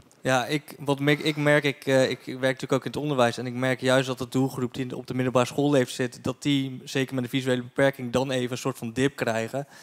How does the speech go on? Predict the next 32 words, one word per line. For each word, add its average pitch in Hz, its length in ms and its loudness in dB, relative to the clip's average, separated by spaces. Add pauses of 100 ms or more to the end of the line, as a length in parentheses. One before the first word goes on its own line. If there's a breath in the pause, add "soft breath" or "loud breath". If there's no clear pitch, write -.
(240 soft breath)
Waarin 117 260 -2
alles 120 240 -2
slecht 127 320 -2
is 123 120 -4
en 123 100 -8
alles 123 220 -4
slecht 120 260 -6
gaat. 127 440 0 (500 soft breath)
Eh, 117 480 2 (300)
weet 139 260 4
dat 135 140 4
het 127 260 -4
daarna 127 300 4
beter 131 380 4
gaat. 104 500 -6
Ik - 140 -10
heb 127 140 -2
ook 135 180 4
rond 127 220 -4
die 131 80 -4
leeftijd 131 300 2
van 127 160 -2
negentien, 127 320 2
twintig 127 280 -2
jaar 123 200 2
heb 123 120 2
ik 120 60 -6
het - 80 -16
heel 123 160 0
zwaar 127 300 4
gehad. 151 360 -4
Tenminste, 117 480 -2